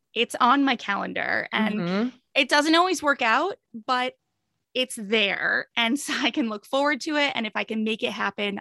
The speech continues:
Speaker 1: I do. Um, the other thing is with working out and, and moving, and this goes along with all my mental health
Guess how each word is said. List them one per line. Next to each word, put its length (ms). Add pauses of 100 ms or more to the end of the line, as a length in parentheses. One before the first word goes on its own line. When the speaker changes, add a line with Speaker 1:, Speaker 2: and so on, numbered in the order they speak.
Speaker 1:
I 120
do. 340 (500)
Um, 360 (580)
the 120
other 200
thing 240
is 340 (640)
with 300
working 460
out 280
and, 220
and 260
moving, 540
and 120
this 200
goes 240
along 320
with 160
all 160
my 160
mental 320
health 340